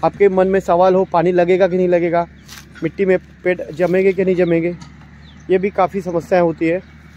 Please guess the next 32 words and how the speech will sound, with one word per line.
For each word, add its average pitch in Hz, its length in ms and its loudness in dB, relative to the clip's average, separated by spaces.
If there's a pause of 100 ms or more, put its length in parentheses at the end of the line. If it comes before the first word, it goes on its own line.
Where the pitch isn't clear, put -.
(420)
क्योंकि 196 180 -2
farm 190 260 2
house 208 180 2
को 226 140 0
दोस्तों, 214 300 2
पानी 180 320 0
नहीं 214 160 2
तो 208 100 -6
कुछ 208 160 -4
भी 196 160 0
नहीं, 196 140 0 (540)
पानी 175 200 2
फार्म 180 220 -2
हाउस 180 160 -4
के - 100 -8
लिए 196 100 0
बहुत 160 320 -4
लगता 175 260 -2
है 165 80 0
पेड़ों 160 280 -2
में। 175 120 -4 (1900)
ये 180 60 -4
देखिए, - 300 -10 (3000)
हाफ 175 240 -2
हाफ 240 120 2
एकड़ 220 240 0
के 202 120 0
ये 208 80 6
प्लॉट 180 280 0
के 190 120 -6
साइज़ 170 380 -2
है। 180 140 0